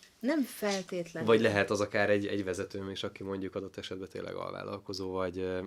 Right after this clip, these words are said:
Speaker 2: vagy alkalmazott?
Speaker 1: Mm, én azt gondolom, hogy vannak csodálatos alkalmazottak, vannak nagyszerűen elkötelezett alvállalkozók, de valódi, mély elköteleződést, ö, akkor látunk, amikor igen, neki is ugyanúgy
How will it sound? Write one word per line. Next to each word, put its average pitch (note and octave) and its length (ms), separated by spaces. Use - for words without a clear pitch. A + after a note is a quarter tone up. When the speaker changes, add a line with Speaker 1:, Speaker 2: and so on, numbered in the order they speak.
Speaker 2:
vagy F#2+ 220
alkalmazott? F#2 720
Speaker 1:
Mm, G3+ 260
én G3+ 160
azt G#3 140
gondolom, G#3 260
hogy F#3 120
vannak F3 280
csodálatos E3+ 540
alkalmazottak, F#3+ 920
vannak F3+ 500
nagyszerűen F3 560
elkötelezett E3 760
alvállalkozók, F#3+ 1040
de E3 320
valódi, E3+ 1080
mély F3 480
elköteleződést, E3 1400
ö, D#3+ 280
akkor E3 360
látunk, F3 580
amikor F3 640
igen, C#3+ 280
neki E3+ 400
is F3 160
ugyanúgy E3+ 600